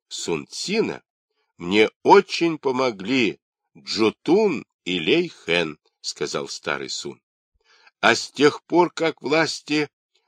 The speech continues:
разослали повсюду объявление о твоём аресте, никто не приходил и не беспокоил меня. Почему же я вызвал тебя сейчас?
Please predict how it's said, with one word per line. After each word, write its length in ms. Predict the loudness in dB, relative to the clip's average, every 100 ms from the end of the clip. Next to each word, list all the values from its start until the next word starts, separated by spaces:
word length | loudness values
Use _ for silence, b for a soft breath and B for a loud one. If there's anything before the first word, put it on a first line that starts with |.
| _
разослали 800 | 0 2 2 0 0 2 2 2
повсюду 800 | 0 -2 -2 -6 -6 -2 -2 -2
объявление 840 | -6 -8 -6 -8 -2 -2 0 -4
о 20 | -8
твоём 540 | -8 -6 -2 -4 -4
аресте, 600 | -6 -2 -2 -2 -12 -20 _ _ _ b b b b
никто 760 | -4 -4 -4 0 6 8 6 0 -8
не 180 | -4
приходил 880 | -2 -2 -6 -4 -4 -4 -2 -2 -4 -4
и 120 | -4
не 160 | -4
беспокоил 880 | -8 -10 -10 -12 -16 _ -2 0 -2
меня. 460 | -6 -10 -10 -10 -12 _ _ _ b b b b
Почему 480 | -6 -4 -2 0 0
же 160 | 0
я 420 | 0 2 4 2 -2 _
вызвал 580 | -8 -2 -2 0 0 0
тебя 380 | -4 -2 0 0
сейчас? 680 | -6 -8 -6 -8 -10 -20